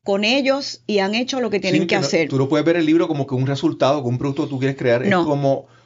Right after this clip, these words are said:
Speaker 2: como una herramienta en tu estrategia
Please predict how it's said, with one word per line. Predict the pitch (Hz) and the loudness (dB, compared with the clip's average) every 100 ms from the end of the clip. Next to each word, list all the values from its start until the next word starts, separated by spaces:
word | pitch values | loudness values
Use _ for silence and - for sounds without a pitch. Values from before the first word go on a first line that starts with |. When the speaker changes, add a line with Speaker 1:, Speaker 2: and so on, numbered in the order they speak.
| _ _ | _ _
Speaker 2:
como | - 135 131 | -2 2 2
una | 135 147 | 2 2
herramienta | 165 175 160 180 185 170 127 | 0 0 2 0 -2 -2 -2
en | 123 | 0
tu | 127 | -2
estrategia | 123 117 120 127 113 92 | 2 0 2 2 2 -2